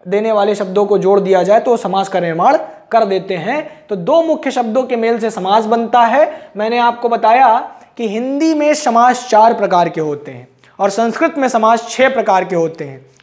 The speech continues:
आपसे परीक्षा में पूछा जाता है कि समास कितने प्रकार के होते हैं, आप सब लोग छह लिख के चले आते हैं,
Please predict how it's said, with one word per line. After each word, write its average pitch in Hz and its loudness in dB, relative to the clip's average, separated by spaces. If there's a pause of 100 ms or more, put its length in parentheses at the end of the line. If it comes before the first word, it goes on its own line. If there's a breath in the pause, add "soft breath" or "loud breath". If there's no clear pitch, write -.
आपसे 196 0
परीक्षा 208 0
में 220 -4
पूछा 220 2
जाता 226 4
है 226 0
कि 220 -10
समास 220 -2
कितने 226 -8
प्रकार 220 0
के 226 -6
होते 220 -4
हैं, 233 2
आप 214 -4
सब 214 -4
लोग 214 -4
छह 202 -4
लिख 220 -6
के 220 -4
चले 214 -2
आते 190 0
हैं, 151 -8